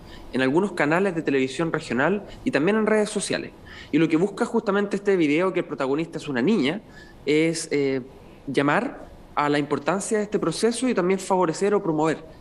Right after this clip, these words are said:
que la gente se informe de, del, del borrador de la nueva Constitución. Y ya de cara a la salida,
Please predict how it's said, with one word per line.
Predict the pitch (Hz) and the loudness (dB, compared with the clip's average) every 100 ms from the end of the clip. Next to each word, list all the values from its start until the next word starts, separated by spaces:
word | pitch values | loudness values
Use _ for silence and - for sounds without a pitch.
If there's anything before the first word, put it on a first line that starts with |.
| - - | -20 -4
que | 135 | -2
la | 139 | 0
gente | 170 165 | 0 0
se | 156 | -2
informe | 139 - 156 175 180 | -4 0 2 4 2
de, | 160 156 139 135 - - - - | 2 2 0 -6 -12 -20 -20 -2
del, | 135 135 127 | 2 4 4
del | 127 | 2
borrador | 127 120 143 165 | 2 2 2 2
de | |
la | 170 | 2
nueva | 170 175 | 2 0
Constitución. | 165 170 170 196 185 - - - - - | 0 -4 -4 -4 -6 -8 -18 -16 -16 -6
Y | 127 | 2
ya | 165 | 4
de | 196 | 4
cara | 202 214 208 | 2 2 2
a | |
la | 190 | 0
salida, | - 160 220 156 160 | -2 0 2 2 -2